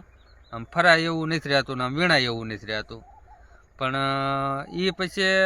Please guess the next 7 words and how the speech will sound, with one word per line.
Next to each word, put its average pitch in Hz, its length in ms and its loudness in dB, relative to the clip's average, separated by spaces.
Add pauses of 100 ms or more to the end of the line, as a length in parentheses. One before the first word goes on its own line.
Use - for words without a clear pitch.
(680)
અત્યારે 185 480 4
જો 190 300 2
જે 170 240 -2
કે 190 140 0 (440)
આપણે 175 240 2
વાવ્યું 185 460 6
હોય 120 240 -4